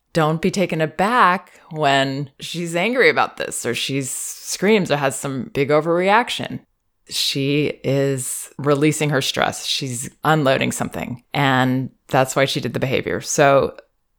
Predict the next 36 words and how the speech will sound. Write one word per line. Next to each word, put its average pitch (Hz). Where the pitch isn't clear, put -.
again, 156
I 143
wouldn't 151
expect -
that 135
we're 135
gonna 131
give 147
our 147
child 151
a 160
limit 165
and 143
they're 143
gonna 147
say, 156
"Okay, 202
fine, 208
you're 160
right, 160
actually, 160
you 147
know, 156
I 156
think 156
about 139
it. 143
You're 185
right, 151
Mom 131
or 143
Dad." 147
That's 151
seldom 165
gonna 170
happen, 135